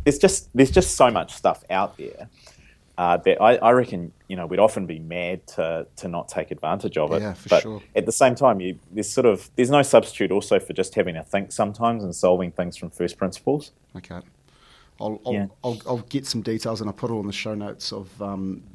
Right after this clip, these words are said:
Speaker 2: the, those books and, and some of those links to some of those websites. I mean, Jason Horowitz stuff, of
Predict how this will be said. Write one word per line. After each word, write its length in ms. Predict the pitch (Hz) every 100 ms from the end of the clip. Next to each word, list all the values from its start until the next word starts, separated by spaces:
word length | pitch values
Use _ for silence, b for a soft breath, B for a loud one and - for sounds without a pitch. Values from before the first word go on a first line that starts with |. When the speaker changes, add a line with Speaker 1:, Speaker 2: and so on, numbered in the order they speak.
| - -
Speaker 2:
the, 120 | 98 95 -
those 200 | 95 92
books 360 | - 104 -
and, 240 | 104 95 92
and 160 | 98 92
some 160 | 107
of 60 | 98
those 140 | 90
links 240 | 101 - -
to 100 | 117
some 180 | 104
of 80 | 98
those 160 | 90 98
websites. 280 | - - -
I 40 |
mean, 80 | 101
Jason 300 | 113 98 95
Horowitz 360 | 98 95 98 -
stuff, 260 | - 92
of 100 | 104